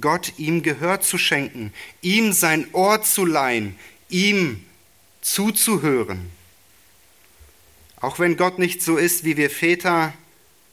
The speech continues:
so scheint es Heman, dass Gott ihn nicht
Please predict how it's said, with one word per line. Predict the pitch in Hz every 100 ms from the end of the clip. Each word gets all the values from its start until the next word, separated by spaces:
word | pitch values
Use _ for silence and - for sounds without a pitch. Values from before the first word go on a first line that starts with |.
| _ _ -
so | 107 135
scheint | - 156 185 202
es | 160 - -
Heman, | 147 165 170 165 165 160 - - _ _ -
dass | 120 -
Gott | 143 151 151
ihn | - 139 131 113 -
nicht | 120 139 160 - -